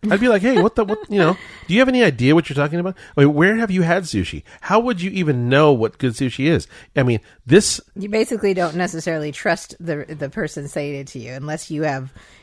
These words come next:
Speaker 2: you know, y-,
Speaker 1: I mean
Speaker 2: unless you know them well and you guys have similar, um, likes.
Speaker 1: Look, uh,
Speaker 2: I
Speaker 1: uh, uh, when it comes to sushi, unless you were in that movie Keizo,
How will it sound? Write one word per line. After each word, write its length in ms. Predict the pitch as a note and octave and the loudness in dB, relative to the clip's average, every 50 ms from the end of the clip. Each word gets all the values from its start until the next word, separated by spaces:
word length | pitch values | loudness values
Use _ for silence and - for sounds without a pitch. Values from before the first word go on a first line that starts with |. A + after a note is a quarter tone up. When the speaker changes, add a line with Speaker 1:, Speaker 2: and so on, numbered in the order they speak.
| _ - | _ -14
Speaker 2:
you 140 | - D3+ D3 | -10 -8 -8
know, 260 | C#3+ C3+ C3 C3 C3+ _ _ - - | -8 -8 -8 -10 -12 _ _ -18 -14
y-, 120 | D#3+ C#3+ - | -14 -12 -12
Speaker 1:
I 60 | - B2+ | -12 -12
mean 120 | - - F#3 | -6 -2 0
Speaker 2:
unless 280 | G#3+ G#3+ - E4 - - | 2 4 4 2 2 0
you 80 | C#4+ | 0
know 160 | B3 A#3 A#3+ B3 | 2 4 4 4
them 220 | A#3 A3+ A3 A3 | 6 4 4 4
well 260 | G3 G3 G3 F#3+ G3 | 4 4 4 4 4
and 160 | F#3+ F#3 F3 | 2 0 -2
you 60 | F3 E3+ | -2 0
guys 220 | F#3 F3 F#3 - | 0 0 0 0
have 140 | - F3 E3 | -2 -2 -2
similar, 640 | - - G3 F#3 F3+ E3+ E3+ E3 D#3 D3+ D3 C#3 - - | -2 -6 -4 -4 -4 -4 -4 -4 -4 -4 -6 -8 -8 -10
um, 720 | C#3 D#3+ D#3 D3+ D3 C#3 D3 D3 C#3+ D3 - - D2 F#2+ - | -10 -8 -8 -8 -10 -10 -10 -12 -12 -12 -14 -16 -18 -20 -18
likes. 580 | - D#3 E3 E3 E3 D#3 D3+ - - - - - | -14 -12 -10 -8 -8 -10 -10 -12 -16 -16 -8 0
Speaker 1:
Look, 220 | F#3+ F#3+ D#3 C3+ | 4 4 4 6
uh, 320 | C#3+ D#3 D3 D#3+ D#3+ E3 D3+ - - - G4 - - - | 6 4 4 4 4 4 2 2 0 -4 -4 -2 0 0
Speaker 2:
I 60 | - | 0
Speaker 1:
uh, 60 | - - F3+ | 4 6 8
uh, 40 | E3+ | 8
when 120 | F3 E3 | 8 8
it 60 | D#3 | 6
comes 200 | - - B3 C4 - | 6 4 4 4 4
to 40 | B3+ | -2
sushi, 420 | G3 - - F3+ E3 - - E3 | -2 2 2 2 2 4 4 4
unless 440 | C#3 B2+ B2+ C3 D3+ F#3+ F3+ - - | 6 6 6 6 4 4 2 0 -2
you 180 | D#3 D#3+ E3 E3+ | 0 2 4 6
were 120 | D#3 D3+ | 6 6
in 260 | - - B2+ C3 C3+ | 6 4 2 4 4
that 240 | C3 C3 B2 B2 - | 4 4 4 2 2
movie 480 | B2 C3 C3 B2 B2 B2+ B2 A#2+ - - | 2 2 2 4 2 0 -2 -2 -6 -8
Keizo, 680 | - - D#3 C3+ C3 C3 A#2 B2+ C3 C3 B2+ B2 B2 | -4 0 2 2 2 4 4 8 8 8 8 8 6